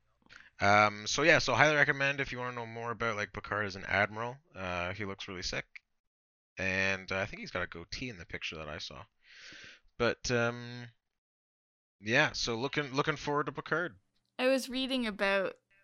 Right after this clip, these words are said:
Speaker 2: like, all the different stuff. I'm not a huge fan of having to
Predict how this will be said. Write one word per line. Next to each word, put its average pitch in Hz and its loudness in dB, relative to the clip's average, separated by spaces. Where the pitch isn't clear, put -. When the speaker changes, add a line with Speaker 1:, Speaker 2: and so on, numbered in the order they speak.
Speaker 2:
like, 190 -4
all 190 -4
the 196 -6
different 196 -12
stuff. - -8
I'm 262 0
not 339 0
a 403 2
huge 254 -4
fan 185 -6
of 156 -8
having 208 0
to 190 -8